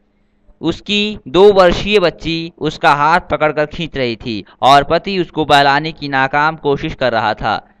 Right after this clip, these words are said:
गर्मी और उमस के कारण वहाँ बैठना असह्य हो रहा था। पृष्ठ तिरासी। "दुकान तो अच्छी जगह पर है,"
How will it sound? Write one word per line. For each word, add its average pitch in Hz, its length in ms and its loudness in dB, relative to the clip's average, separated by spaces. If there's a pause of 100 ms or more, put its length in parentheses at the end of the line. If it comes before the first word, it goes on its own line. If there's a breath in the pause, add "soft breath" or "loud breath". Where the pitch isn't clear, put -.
(180)
गर्मी 175 480 2
और 151 220 4
उमस 170 400 -2
के 151 140 -6
कारण 139 420 0 (220 soft breath)
वहाँ 139 220 2
बैठना 139 440 0
असह्य 147 460 -2
हो 131 200 -4
रहा 113 240 -2
था। 110 360 -4 (420)
पृष्ठ 196 400 0
तिरासी। 135 840 -4 (1000)
"दुकान 180 460 4
तो 190 100 0
अच्छी 180 300 0
जगह 143 200 2
पर 127 200 -2
है," 107 320 -4